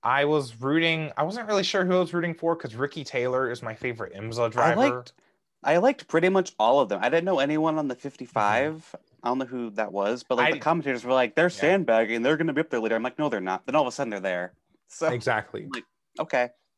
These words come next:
Speaker 2: But,
Speaker 1: But I feel like
Speaker 2: um,
Speaker 1: they only got up there 'cause of the caution. I
Speaker 2: that's
Speaker 1: don't know.
Speaker 2: probably, I don't know. They were on the lead lap, though, the entire
Speaker 1: Yeah,
Speaker 2: night.
Speaker 1: that's the thing, though. They, like, there were long green flag run periods, and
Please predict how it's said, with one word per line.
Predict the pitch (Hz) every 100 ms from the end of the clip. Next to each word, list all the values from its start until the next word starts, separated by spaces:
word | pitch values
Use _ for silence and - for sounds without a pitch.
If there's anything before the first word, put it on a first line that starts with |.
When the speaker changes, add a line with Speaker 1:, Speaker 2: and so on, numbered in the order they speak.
| _ _ - _
Speaker 2:
But, | 135
Speaker 1:
But | 170 170
I | 131
feel | 147
like | 233
Speaker 2:
um, | 233
Speaker 1:
they | 226
only | 190 190
got | 147 143
up | 151
there | 165 147
'cause | 143 120
of | 113
the |
caution. | - - 107 - 92 87 - _ _ _ _ _ _ _ -
I |
Speaker 2:
that's | 123 135
Speaker 1:
don't | 113
know. | 95 90 - _
Speaker 2:
probably, | _ - _
I | 240
don't | 285
know. | 135
They | 123 196
were | 226
on |
the | 233
lead | 208 175
lap, | 110 - -
though, | 71 98
the | -
entire | 98 107 95
Speaker 1:
Yeah, | 113 95
Speaker 2:
night. | 98 -
Speaker 1:
that's | 233 349
the | 339
thing, | 302 247
though. | 135
They, | 131 151 147
like, | 196 190 - -
there | 254
were | 392 240
long | 156 202 165
green | 143 165
flag | - 147 127
run | 127 113
periods, | 151 135 110
and | 117